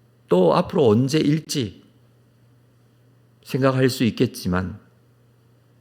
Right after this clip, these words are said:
하나님의 선하심과 인자하심은 지금 여기서 고백되어져야 합니다. 성전을 짓기도 전에 기초가 놓여지는 장소에서 이렇게 예배하는 모습.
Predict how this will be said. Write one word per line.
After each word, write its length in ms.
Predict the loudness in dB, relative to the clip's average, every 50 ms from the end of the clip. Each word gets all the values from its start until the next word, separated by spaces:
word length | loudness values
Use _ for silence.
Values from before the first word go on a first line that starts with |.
| _ _ -20 -20 -20 -14 0
하나님의 480 | 2 4 6 6 6 6 6 4 4
선하심과 720 | 2 2 0 2 2 2 2 0 -2 -2 0 2 2 2 2
인자하심은 880 | 2 2 2 2 2 2 0 0 -2 -4 -6 -8 -6 -6 -4 -6 -8 -12 -16 _ _ _ _ _ _ _ _ _ _ -10
지금 520 | -6 -2 0 2 2 4 2 2 0 -2 -6 -14 -20 _ _ _ _ _ _ 2
여기서 460 | 2 4 4 2 -2 -4 -6 -8 -6
고백되어져야 840 | -6 -4 -4 -6 -6 -8 -6 -4 -4 -4 -6 -8 -10 -10 -10 -10 -12
합니다. 440 | -12 -14 -14 -16 -16 -16 -18 -20 _ _ _ _ _ _ _ _ _ _ -20 -20 -20 _ _ _ _ _ _ _ _ _ _ _ _ _ _ _ _ _ _ _ _ _ _ _ _ _ _ -20 -20 -20 -20 -20 _ _ _
성전을 800 | _ -2 0 2 4 4 4 4 4 4 4 4 4 2 2 2
짓기도 480 | 0 0 0 2 0 2 4 4 4
전에 320 | 4 4 2 2 0 -2 -4
기초가 460 | -6 -8 -8 -8 -2 -2 2 2 4
놓여지는 500 | 4 4 4 4 2 0 0 -2 -2 -2
장소에서 600 | -2 -2 -2 -4 -4 -2 0 0 0 0 0 0 4
이렇게 400 | 4 4 4 4 2 0 2 4
예배하는 400 | 4 4 4 2 2 0 -2 -4
모습. 340 | -4 -6 -6 -6 -12 -16